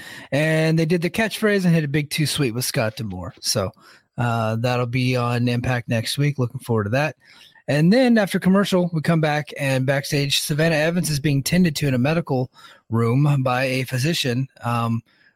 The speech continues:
with, uh, Tasha Steelz present. After Steelz left the room, Gia Miller attempted to interview her with regards to what took place last week.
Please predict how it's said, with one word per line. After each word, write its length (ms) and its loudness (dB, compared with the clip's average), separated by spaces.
with, 240 -2
uh, 80 2
Tasha 300 -2
Steelz 320 -4
present. 300 0
After 180 -2
Steelz 300 0
left 180 -2
the 60 0
room, 140 4
Gia 180 2
Miller 220 2
attempted 340 -2
to 80 -2
interview 360 0
her 60 2
with 320 -6
regards 400 -2
to 80 -10
what 160 -4
took 160 -8
place 240 -4
last 240 -2
week. 200 0